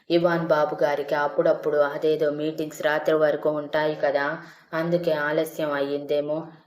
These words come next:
మీరు అనవసరంగా ఎక్కువగా ఆలోచించకండి, రండి భోజనం చేద్దురు,"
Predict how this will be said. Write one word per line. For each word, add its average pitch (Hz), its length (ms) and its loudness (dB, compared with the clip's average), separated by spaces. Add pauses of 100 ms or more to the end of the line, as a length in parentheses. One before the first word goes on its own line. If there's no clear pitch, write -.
(100)
మీరు 175 240 4
అనవసరంగా 156 680 0
ఎక్కువగా 147 540 2
ఆలోచించకండి, 143 1000 -2 (380)
రండి 165 240 4
భోజనం 156 600 -2
చేద్దురు," 147 380 0